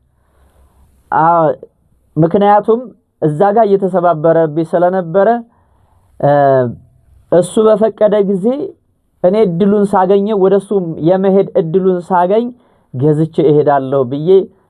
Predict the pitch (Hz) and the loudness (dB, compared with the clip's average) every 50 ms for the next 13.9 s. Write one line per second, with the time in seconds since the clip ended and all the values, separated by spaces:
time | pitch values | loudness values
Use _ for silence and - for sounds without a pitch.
0 | _ - 139 135 135 151 147 151 151 143 - 160 165 175 185 175 160 160 160 156 | _ -8 -6 -4 -2 -4 -2 -2 -4 -2 0 0 2 2 2 2 2 0 0 0
1 | - - 170 - - 156 151 143 151 151 147 156 175 196 196 202 - _ _ _ | -2 -4 -4 -2 -2 -2 0 0 0 0 0 0 -2 -2 -4 -6 -12 _ _ _
2 | _ _ _ _ _ _ - 147 151 147 143 139 135 147 175 180 175 175 151 147 | _ _ _ _ _ _ -2 0 2 2 2 2 2 2 2 2 2 0 -2 -4
3 | 151 160 190 202 214 214 220 - - _ - - 151 151 156 165 175 180 190 175 | -2 0 2 2 2 0 -6 -14 -18 _ -10 -4 -2 -2 0 -2 0 -2 -2 0
4 | 180 165 156 151 151 147 135 135 135 156 180 175 - 180 160 180 175 170 175 156 | 0 0 0 0 -2 0 -2 -2 0 0 0 0 -2 -2 -2 -2 -2 0 0 0
5 | 143 143 135 139 127 123 123 135 135 127 127 - _ _ _ _ _ _ _ _ | -2 0 -2 -4 -4 -4 -2 -4 -4 -4 -6 -14 _ _ _ _ _ _ _ _
6 | _ _ _ _ _ - - 147 165 170 175 185 175 226 185 190 180 185 190 196 | _ _ _ _ _ -4 -2 0 2 2 0 0 -2 -2 0 0 0 0 0 -2
7 | 185 175 175 180 175 180 190 180 190 185 180 - - 135 139 143 135 139 131 123 | -2 0 0 0 0 0 0 0 0 0 0 0 -2 -2 0 0 0 0 -2 0
8 | 123 139 139 139 139 135 139 _ _ _ _ _ _ _ _ _ _ _ _ _ | -2 -2 -2 -2 -4 -10 -20 _ _ _ _ _ _ _ _ _ _ _ _ _
9 | _ - 147 151 180 196 185 196 - - 165 180 196 190 - 202 180 180 185 180 | _ -2 0 2 2 2 2 2 0 0 0 2 0 0 0 0 -2 -2 -2 0
10 | 202 180 156 151 143 135 139 135 127 127 139 143 143 139 135 - - _ _ _ | 0 0 2 2 0 0 -2 -2 -2 -2 -2 -2 -2 -4 -10 -18 -20 _ _ _
11 | _ _ _ _ _ _ _ _ _ _ _ _ _ _ - - _ _ - 127 | _ _ _ _ _ _ _ _ _ _ _ _ _ _ -20 -20 _ _ -4 0
12 | 127 156 160 147 175 196 196 196 175 170 175 175 175 170 165 165 156 151 143 170 | 0 0 2 2 2 0 2 2 2 2 2 2 2 0 0 0 -2 -2 0 2
13 | 190 190 170 156 156 156 160 170 165 156 165 _ _ _ _ _ - 139 | 2 4 4 2 0 0 -4 -6 -6 -8 -10 _ _ _ _ _ -2 0